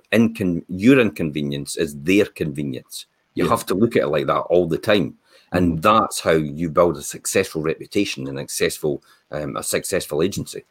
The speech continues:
Speaker 1: That's really what it comes down to.
Speaker 2: Yeah. There's a nice comment from Heather. "Morning, Heather. Admire your enthusiasm. Very helpful so far."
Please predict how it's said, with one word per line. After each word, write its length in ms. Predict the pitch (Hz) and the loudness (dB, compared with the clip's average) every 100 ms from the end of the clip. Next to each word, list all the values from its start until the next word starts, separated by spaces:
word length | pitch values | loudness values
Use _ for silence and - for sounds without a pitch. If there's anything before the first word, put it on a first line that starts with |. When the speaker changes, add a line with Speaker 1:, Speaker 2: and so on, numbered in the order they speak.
| _ | _
Speaker 1:
That's 260 | 90 90 - | 0 0 0
really 220 | 92 95 | 4 4
what 180 | 85 87 | 4 0
it 100 | - | 0
comes 200 | 85 73 | -6 -4
down 200 | 85 90 | -2 -2
to. 160 | 90 - _ _ _ _ _ 98 | -4 -14 _ _ _ _ _ -6
Speaker 2:
Yeah. 280 | 92 80 82 _ _ _ _ _ _ - _ _ - _ _ - | -4 -6 -10 _ _ _ _ _ _ -20 _ _ -20 _ _ -14
There's 100 | - | -4
a 40 | 92 | -2
nice 160 | 87 | -2
comment 320 | - 92 87 - | 0 2 2 0
from 140 | 87 | 0
Heather. 360 | 95 87 87 - - | 2 2 0 -6 0
"Morning, 340 | 117 113 92 | 2 4 2
Heather. 280 | 92 87 85 - _ - _ _ _ _ _ _ - | 2 0 -2 -8 _ -20 _ _ _ _ _ _ -10
Admire 300 | 98 110 110 | -2 2 4
your 200 | 101 101 | 6 4
enthusiasm. 640 | 95 92 101 92 90 87 87 | 2 2 0 2 0 0 2
Very 180 | 92 90 | 2 2
helpful 380 | 87 - - 82 | 0 -2 -10 -12
so 180 | - | -8
far." 320 | 85 82 80 | -8 -6 -6